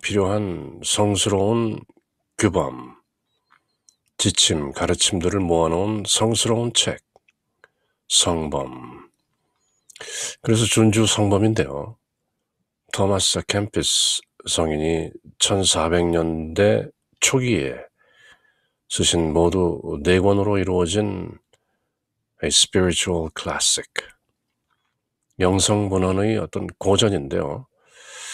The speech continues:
흔히 성경 다음으로 가장 많이 널리 두루 읽히는 책으로 정평이 나 있는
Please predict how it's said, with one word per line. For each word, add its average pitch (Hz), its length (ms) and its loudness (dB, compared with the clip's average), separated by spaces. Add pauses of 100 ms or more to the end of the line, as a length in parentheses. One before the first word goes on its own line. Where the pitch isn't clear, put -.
(500)
흔히 110 220 4
성경 110 440 2
다음으로 101 920 -2
가장 117 420 -4
많이 98 600 0 (640)
널리 87 460 2
두루 90 340 -4
읽히는 85 520 -4
책으로 85 580 -2
정평이 80 420 -4
나 71 160 -4
있는 73 460 -8